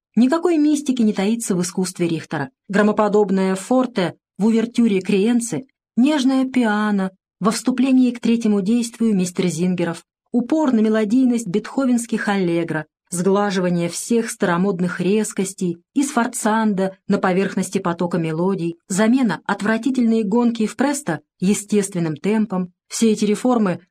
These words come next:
представляются теперь закономерными после того, как их ввел Рихтер. Пора уже молодым дирижерам усвоить все это как нечто непреложное.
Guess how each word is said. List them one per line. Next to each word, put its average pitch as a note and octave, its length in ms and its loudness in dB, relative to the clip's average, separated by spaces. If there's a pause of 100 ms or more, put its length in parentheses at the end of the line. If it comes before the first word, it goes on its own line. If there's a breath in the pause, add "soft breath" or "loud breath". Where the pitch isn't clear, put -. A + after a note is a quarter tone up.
представляются B3+ 720 0
теперь G3 280 0
закономерными A3+ 880 0 (320)
после E4 280 0
того, E3+ 260 -2
как A3+ 220 -2
их F#3 180 -4
ввел D#3 240 -4
Рихтер. C#3+ 460 -6 (420)
Пора E4 240 2
уже F#3+ 180 2
молодым F#3 380 0
дирижерам F#3 560 0 (140)
усвоить A3+ 520 0
все - 220 -2
это E3+ 320 -2 (140)
как E4 240 -2
нечто A3+ 340 0
непреложное. D3 800 -2